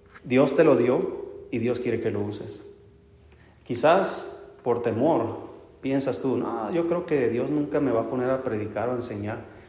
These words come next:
¿Cómo lo sabes? Pero también hay que pensar en esto. Si no hay nada en el morral, ¿qué, qué vas a, a dar?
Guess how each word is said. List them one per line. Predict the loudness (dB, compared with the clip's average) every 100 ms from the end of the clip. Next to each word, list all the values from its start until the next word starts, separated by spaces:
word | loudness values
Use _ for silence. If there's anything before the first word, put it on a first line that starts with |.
| -14
¿Cómo | -4 -2
lo | -2
sabes? | -2 -4 -8 -16 -20 -20 -20 -20 -20 -20 -20 -20 -20 -20 -20 -20 -20 -20 -20 -12 0
Pero | 2 4
también | 2 4 4 2
hay | 0
que | -4
pensar | -2 -2 0 2
en | 2
esto. | 0 -4 -8 -12 -18 -20 -20 -20 -20 -20 -20 -20
Si | -8 0
no | 4
hay | 6
nada | 6 6
en | 4
el |
morral, | 4 4 2 2 -2 -10 -14 -20 -20 -20 -20 -20 -20 -20 -20 -20 -20 -20 -20 _ _ _ _ -20 -20 -20 -2
¿qué, | 0 2
qué |
vas | 4 2 2
a, | 0 0 -2 -4
a |
dar? | -4